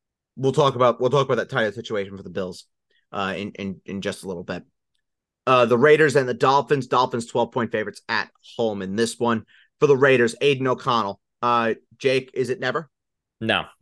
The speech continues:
Speaker 2: not starting him.
Speaker 1: Uh, Josh Jacobs, you're starting him.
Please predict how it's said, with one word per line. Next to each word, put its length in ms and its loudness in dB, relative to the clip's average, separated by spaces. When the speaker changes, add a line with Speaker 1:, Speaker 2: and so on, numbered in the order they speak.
Speaker 2:
not 200 -4
starting 280 0
him. 100 -10
Speaker 1:
Uh, 120 0
Josh 320 -2
Jacobs, 360 -2
you're 80 -12
starting 380 -4
him. 420 -6